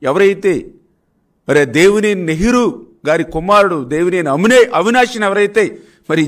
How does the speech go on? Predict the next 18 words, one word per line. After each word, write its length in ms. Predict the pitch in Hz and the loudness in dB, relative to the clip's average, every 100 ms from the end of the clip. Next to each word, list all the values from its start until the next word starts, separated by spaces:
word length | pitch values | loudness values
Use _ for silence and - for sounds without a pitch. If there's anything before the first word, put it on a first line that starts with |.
| 135 | 0
జగన్మోహన్ 500 | 165 214 214 202 190 | 0 0 0 0 -2
రెడ్డి 160 | 165 123 | -4 -4
హత్తుకుని 460 | 135 - 214 190 185 151 | -6 -6 -6 -4 -4 -4
ఉన్నాడో, 300 | 147 123 - _ _ _ _ _ _ _ _ _ _ _ - | -4 -6 -8 _ _ _ _ _ _ _ _ _ _ _ 0
ఏదైతే 520 | 190 240 269 277 262 254 254 - _ _ _ _ _ 185 | 4 6 4 4 4 4 0 -10 _ _ _ _ _ -4
స్వర్గీయ 320 | 190 190 233 202 | -2 2 4 4
వంగవీటి 520 | 220 254 262 254 247 220 | 2 2 2 0 0 0
మోహన్ 340 | 220 240 240 | 2 2 2
రంగా 240 | 240 233 233 | 0 2 2
గారిని 260 | 233 220 196 | 0 0 0
ఉద్దేశించి 520 | 233 214 226 220 175 - - _ _ _ - | 2 2 0 -4 -8 -8 -20 _ _ _ 0
అనుచితమైనటువంటి 1040 | 175 285 262 294 302 277 269 247 247 220 190 | 2 4 2 0 0 0 0 -2 -2 0 2
వ్యాఖ్యలు, 380 | 185 185 143 - _ _ _ _ _ _ _ _ _ _ _ _ 151 | 0 -2 -8 -8 _ _ _ _ _ _ _ _ _ _ _ _ -2
ఏదైతే 340 | 185 208 208 | 2 2 4
ఆయన 160 | 185 175 | 2 2
ఒక 160 | 160 151 | 0 0
రౌడీ, 320 | 156 175 175 175 175 131 | 2 2 0 -2 -4 -4
గూండా, 360 | 156 175 175 | -2 0 2